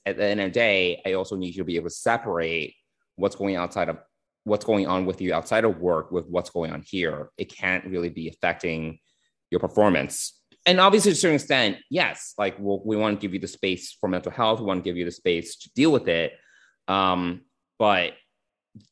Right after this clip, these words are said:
it can, it only can go so far. So I really actually appreciated that she was just honest with him as a manager and she didn't skirt around the issue,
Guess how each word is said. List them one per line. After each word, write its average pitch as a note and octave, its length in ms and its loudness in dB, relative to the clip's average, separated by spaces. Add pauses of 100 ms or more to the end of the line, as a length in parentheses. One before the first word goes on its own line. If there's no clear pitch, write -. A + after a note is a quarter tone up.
it B2 80 -2
can, G#2 340 -6
it A#2+ 140 0
only B2 260 2
can F#2+ 280 -6
go F#2 220 4
so C#2+ 220 -8
far. - 440 -6 (260)
So - 120 4
I D3 40 8
really D#3+ 340 8
actually B2+ 440 2 (160)
appreciated F#2+ 920 -2
that F2 260 0
she - 220 -6
was F#2 260 0
just - 240 -10 (420)
honest F2 440 -2
with A2+ 220 -2
him A#2 540 -4
as F2 260 -2
a E2+ 80 -8
manager E2+ 640 -2
and E2+ 280 -8
she G2 120 -14
didn't E2+ 300 -8
skirt - 340 -4
around E2+ 260 0
the D#2 140 -6
issue, C3 440 -2